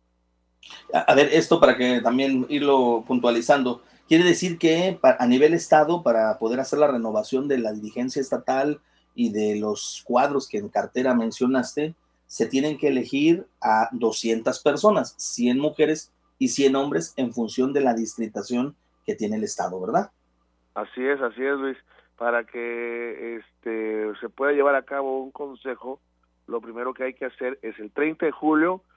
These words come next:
Speaker 2: mm, votar a los compañeros, compañeras, que nosotros querramos que forme parte del consejo, eh, diez personas, cinco hombres, cinco mujeres por distritos, en los veinte distritos federales electorales que comprende el estado de Veracruz.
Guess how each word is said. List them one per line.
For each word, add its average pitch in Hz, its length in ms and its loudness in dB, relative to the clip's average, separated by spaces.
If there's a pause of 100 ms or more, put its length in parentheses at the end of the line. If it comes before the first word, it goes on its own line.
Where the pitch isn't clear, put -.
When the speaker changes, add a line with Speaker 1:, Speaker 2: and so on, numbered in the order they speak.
(300)
Speaker 2:
mm, 113 300 -14
votar 139 560 0 (140)
a 107 180 -12
los 110 200 -12
compañeros, 135 640 -8
compañeras, 127 760 -6
que 117 120 -14
nosotros 127 400 -10
querramos 131 440 -6 (220)
que 143 260 -4 (380)
forme 139 240 -6
parte 139 320 -2
del 135 160 -6
consejo, 151 640 -10 (400)
eh, 104 200 -8
diez 143 320 -4
personas, 147 520 -6 (180)
cinco 131 320 -6
hombres, 143 220 -4
cinco 135 220 -8
mujeres 127 400 -8
por 117 240 -10
distritos, 151 540 -6 (340)
en 131 120 -4
los 123 140 -2
veinte 139 300 0
distritos 131 520 -4
federales 120 380 0
electorales 123 560 -4
que 113 160 -8
comprende 117 520 -4
el 113 80 -2
estado 110 260 -2
de 107 80 -2
Veracruz. 95 500 -8